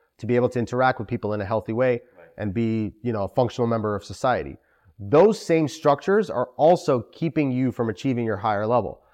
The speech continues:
Speaker 1: So it's a complicated b-, dance between understanding what you need to keep in order to survive and what you need to let go of to go to your next level. The,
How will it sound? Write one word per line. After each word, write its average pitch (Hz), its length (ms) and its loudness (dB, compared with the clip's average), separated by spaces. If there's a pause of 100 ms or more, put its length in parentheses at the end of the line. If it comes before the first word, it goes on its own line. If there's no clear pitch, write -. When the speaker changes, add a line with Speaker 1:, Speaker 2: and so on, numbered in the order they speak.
(120)
Speaker 1:
So 131 180 4
it's 127 100 0
a 127 60 -2
complicated 151 760 0 (220)
b-, 107 60 0 (180)
dance 170 420 2
between 123 600 -2 (380)
understanding 143 720 2
what 113 160 -2
you 123 100 -2
need 127 180 0
to - 80 -8
keep - 380 -2 (240)
in 113 140 -4
order 120 160 2
to 107 160 -8
survive 131 540 2 (340)
and 117 160 -2
what 135 160 0
you 139 60 0
need 139 160 0
to 127 80 -2
let 117 240 0
go 151 180 6
of 117 140 2
to 113 100 -4
go 113 140 0
to 110 60 -2
your 104 120 -2
next 101 240 -6
level. 90 300 -2 (320)
The, 92 100 -12